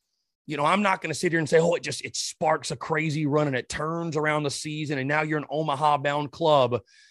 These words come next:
But who knows what it can do for this team's confidence? Who knows what happens from here? Now,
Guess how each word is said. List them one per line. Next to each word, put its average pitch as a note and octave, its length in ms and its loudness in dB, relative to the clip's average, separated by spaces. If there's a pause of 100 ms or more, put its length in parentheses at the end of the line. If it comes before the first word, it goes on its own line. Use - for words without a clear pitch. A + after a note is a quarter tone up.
(140)
But F3 260 6 (1000)
who A3 220 2
knows F3+ 680 2 (340)
what D3+ 160 4
it D3 120 -2
can D3+ 200 0
do D3+ 360 8
for B2+ 540 2 (120)
this B2 240 -2
team's C3+ 380 -4
confidence? A#2+ 560 -6
Who C4+ 180 8
knows A3+ 720 4 (880)
what E3+ 340 0
happens D3+ 540 0
from B2+ 200 -6
here? A#2 280 -4 (960)
Now, C3+ 360 2